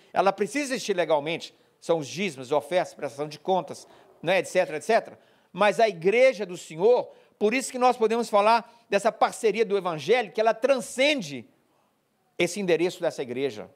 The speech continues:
Ela está com os irmãos nesse momento no Haiti, eh, na Venezuela, no Brasil, na Síria, no Egito,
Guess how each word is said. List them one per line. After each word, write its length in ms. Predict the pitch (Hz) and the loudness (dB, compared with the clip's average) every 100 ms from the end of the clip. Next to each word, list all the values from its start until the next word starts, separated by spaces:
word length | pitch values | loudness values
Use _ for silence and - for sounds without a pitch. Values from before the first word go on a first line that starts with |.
| _ _ - | _ _ 0
Ela 180 | 165 | 2
está 280 | 175 - 202 | 2 2 2
com 140 | 196 190 | 2 -6
os 120 | 156 | -4
irmãos 540 | 139 147 175 165 - _ _ - | -4 2 2 0 -6 _ _ 0
nesse 280 | 160 170 165 | 0 0 -2
momento 480 | 139 160 190 - - _ | -2 0 -2 -4 -20 _
no 160 | 139 147 | 0 2
Haiti, 680 | 131 - 185 196 156 107 _ _ _ - | 2 0 0 2 0 -4 _ _ _ -10
eh, 320 | - 139 135 127 | 0 4 4 4
na 140 | 139 | 2
Venezuela, 600 | 143 156 123 127 180 160 | 2 -2 0 4 4 4
no 100 | 135 | -2
Brasil, 520 | 135 131 107 143 196 | 0 0 -2 -2 0
na 140 | 151 127 | 0 -4
Síria, 420 | - 165 190 143 | -4 -4 0 0
no 120 | 135 | 0
Egito, 560 | 127 107 202 180 123 | -2 -2 -6 -6 -8